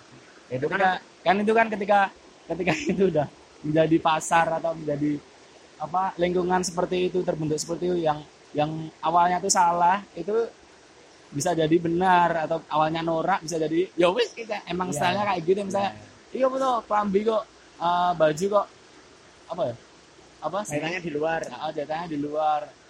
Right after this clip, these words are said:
Speaker 2: Ketika
Speaker 1: Atau
Speaker 2: satu
Speaker 1: kebalik.
Speaker 2: atau dua orang yang make, itu mungkin akan jadi, "Apa
Speaker 1: Aneh.
Speaker 2: sih, apa sih?"
Speaker 1: Iya.
Speaker 2: Ketika,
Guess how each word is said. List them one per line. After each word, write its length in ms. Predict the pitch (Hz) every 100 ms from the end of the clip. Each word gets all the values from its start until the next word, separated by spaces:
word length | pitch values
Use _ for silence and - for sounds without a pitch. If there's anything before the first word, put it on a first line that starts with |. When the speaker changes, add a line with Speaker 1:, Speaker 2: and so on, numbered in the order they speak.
| -
Speaker 2:
Ketika 240 | - 165 185
Speaker 1:
Atau 100 | 180
Speaker 2:
satu 300 | 190 175 196
Speaker 1:
kebalik. 140 | 196 190
Speaker 2:
atau 120 | 196 175
dua 180 | 170 170
orang 240 | 175 185 185
yang 140 | 175
make, 300 | 175 196 - 180 180
itu 180 | 175 202
mungkin 300 | 220 196 220 240 - - -
akan 160 | 156 190
jadi, 240 | 170 160 175 175 - - - - - -
"Apa 140 | 220
Speaker 1:
Aneh. 100 | 208
Speaker 2:
sih, 140 | 247 240
apa 180 | 226 226
sih?" 200 | 190 214
Speaker 1:
Iya. 160 | 220
Speaker 2:
Ketika, 240 | 185 190